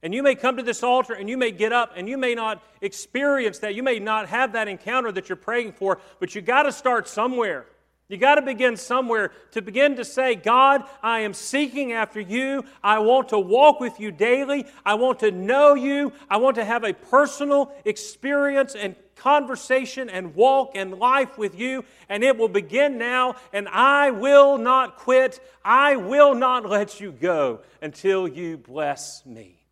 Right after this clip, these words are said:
Every single believer here needs to have fresh encounters with God. And let me tell you that as a church, we need to have a fresh encounter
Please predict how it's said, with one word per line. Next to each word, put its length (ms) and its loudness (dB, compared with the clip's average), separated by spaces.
Every 220 -18
single 280 -14
believer 320 -14
here 280 -12
needs 240 -18
to 80 -20
have 240 -14
fresh 400 -16
encounters 500 -18
with 180 -20
God. 380 -18
And 100 -20
let 120 -14
me 80 -16
tell 180 -14
you 120 -12
that 120 -18
as 160 -16
a 60 -20
church, 500 -18
we 80 -20
need 160 -20
to 80 -20
have 160 -18
a 60 -20
fresh 420 -18
encounter 640 -20